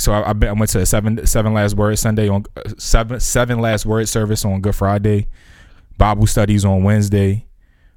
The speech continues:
um, watching church services on Sundays. Like, during the quarantine, these last four weeks, I've probably been to, uh, participated in different church services, maybe four or five, six times, which is more than I have during the year. So it's, it's, the quarantine is definitely strengthening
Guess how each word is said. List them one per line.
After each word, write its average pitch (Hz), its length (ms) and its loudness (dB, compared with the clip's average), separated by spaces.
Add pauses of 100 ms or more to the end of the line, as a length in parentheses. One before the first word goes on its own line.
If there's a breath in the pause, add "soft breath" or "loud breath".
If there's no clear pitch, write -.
(220)
um, 98 180 0
watching 101 300 0
church 107 220 0
services 101 500 0
on 92 140 2
Sundays. 104 560 0
Like, 101 240 -2
during 110 160 0
the 110 60 -2
quarantine, 131 400 -2
these 123 120 0
last 123 380 -2 (460 loud breath)
four 131 280 0
weeks, 131 260 -2
I've 107 100 -4
probably 107 260 -2
been 107 220 -2
to, 107 340 -4
uh, 98 120 -8
participated 107 640 2
in 98 60 -8
different 104 320 -2 (140)
church - 220 -2
services, 92 500 -2
maybe 95 280 -4
four 104 300 -4
or 95 60 -4
five, 98 340 -4
six - 160 -8
times, 113 400 -6 (720 loud breath)
which 110 180 0
is 98 80 -2
more 107 200 2
than 101 120 0
I 101 100 0
have 101 200 -2
during 101 160 -2
the 101 80 -4
year. 107 180 -2
So 104 260 -4
it's, 113 320 -6
it's, 107 240 -6 (120)
the 101 100 -8
quarantine 117 400 0
is 95 120 -2
definitely 107 300 -4
strengthening 98 580 -4